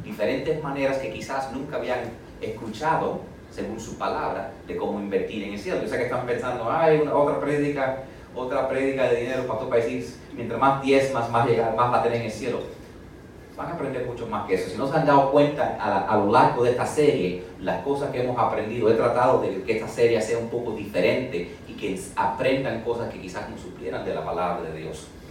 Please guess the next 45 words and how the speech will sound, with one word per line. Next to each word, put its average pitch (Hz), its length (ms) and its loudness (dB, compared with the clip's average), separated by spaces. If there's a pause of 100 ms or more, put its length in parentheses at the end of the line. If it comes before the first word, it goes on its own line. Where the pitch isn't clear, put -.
(360)
La, 113 280 6
la 113 140 6
Biblia 156 280 2
dice 143 260 2
lo, 110 220 2
lo 104 200 -2
siguiente 123 440 -4
en 107 60 -8
Primera 110 300 -4
de 113 60 4
Timoteo 107 500 -2
seis, 92 260 0
dice, - 360 -4 (380)
"Enséñale 185 800 4
a 151 40 6
los - 280 4
ricos - 440 -2
de - 100 4
este 143 300 4
mundo", 95 560 -2 (1080)
y - 40 -10
quiero 135 300 4
pausar - 380 2
ahí. 127 340 2 (800)
Cuando 117 160 -4
está 156 120 -2
hablando 170 220 2
de 139 60 2
los 139 100 0
ricos 156 180 0
de 147 60 6
este 143 140 4
mundo, 170 380 -4 (1040)
está 123 140 -2
hablando 143 280 0
casi 147 260 2
de 123 100 0
cualquier - 360 0
persona 127 340 -4
que 107 60 -4
vive 123 180 -4
en 107 60 -4
los - 100 -6
Estados - 380 -6
Unidos, 113 340 0